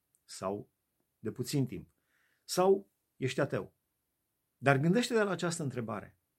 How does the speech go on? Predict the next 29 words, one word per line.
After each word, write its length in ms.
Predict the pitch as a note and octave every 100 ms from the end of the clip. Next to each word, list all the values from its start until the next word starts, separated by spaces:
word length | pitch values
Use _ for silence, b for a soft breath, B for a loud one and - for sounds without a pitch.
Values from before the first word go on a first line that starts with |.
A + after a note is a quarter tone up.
| _ _ _ _ _ _ _ _ _ _ _ _ _
Spunea 360 | - D3 F3+
cineva, 600 | F3 D#3+ D3 D#3 D#3 - -
Iisus 280 | C3+ F#3+
Hristos 360 | - C#3+ E3 D3
spune: 260 | - C#3+ B2+
„Eu 160 | C#3
sunt 260 | D3+ C3+ A#2
Fiul 280 | - D3+ C3+
lui 120 | A#2
Dumnezeu.” 760 | G2+ G#2+ G#2 G2 G#2+ F#2+ E2 _ _ _ _ _ _ _ _
Vis-a-vis 340 | A2 G#2+ A#2+
de 60 | F3+
această 280 | - D#3 D3+
întrebare 440 | C3 A#2+ C3 C#3+
există 480 | B2 G#2+ C3+ - B2+ - _
trei 480 | F3+ F3 F3 E3+ _ _ _ _ _ _ _
posibilități, 760 | C#3 C#3 C3 C3 G#2 E2+ - _ _
și 160 | - B2+
anume, 340 | B2 G2 -
era 220 | - A2+ C3+
nebun, 440 | C#3 G#2+ C3 - _ _ _ _ _
se 220 | - C3+
credea 300 | A#2+ A2+ C#3+
Fiul 200 | - A#2
lui 100 | A2
Dumnezeu, 380 | G#2+ G2+ G2 A2+
dar 160 | G#2
nu 120 | G2 B2
era. 320 | G2+ F#2+